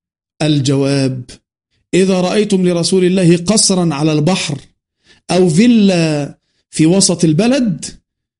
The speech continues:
فإذا اتهموه بهذه التهمة، لكن رسول الله صلى الله عليه وسلم البريء المبرأ الكريم العفيف صلى الله عليه وسلم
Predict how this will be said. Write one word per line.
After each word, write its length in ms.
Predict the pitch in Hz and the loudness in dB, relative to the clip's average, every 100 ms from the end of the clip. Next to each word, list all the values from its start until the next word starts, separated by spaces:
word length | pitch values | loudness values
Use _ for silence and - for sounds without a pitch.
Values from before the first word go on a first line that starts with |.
| _ _ | _ _
فإذا 400 | - 127 160 147 | -6 -2 0 0
اتهموه 760 | 135 123 - 139 131 143 147 131 | 0 -2 -4 0 2 2 0 2
بهذه 340 | 139 139 127 | 0 0 0
التهمة، 580 | 127 180 131 127 110 - _ _ _ _ _ | -2 -2 -2 -2 -4 -10 _ _ _ _ _
لكن 400 | 131 139 170 160 | -4 -2 0 0
رسول 360 | 143 135 - 143 | 0 -2 -2 -2
الله 360 | 131 135 131 127 | 0 0 0 -2
صلى 260 | 131 127 | -2 -2
الله 360 | 127 131 127 117 | 0 -2 -2 -4
عليه 140 | 123 | -4
وسلم 600 | 127 135 131 127 120 - 139 | -4 -2 0 0 -2 -6 -4
البريء 580 | 135 127 135 139 147 139 | -2 -2 0 0 0 0
المبرأ 720 | 131 131 139 139 135 - - | -2 -2 -4 -6 -6 -8 -4
الكريم 800 | 139 139 156 147 170 160 127 - - _ _ _ - | -4 -2 -4 -2 0 0 -2 -4 -14 _ _ _ -8
العفيف 680 | 147 143 151 196 202 175 - | -6 -4 -2 2 4 2 0
صلى 240 | 143 135 | -2 0
الله 220 | 135 135 | 0 -2
عليه 140 | 127 131 | -2 -4
وسلم 560 | - 139 127 123 117 | -2 -2 0 -2 -4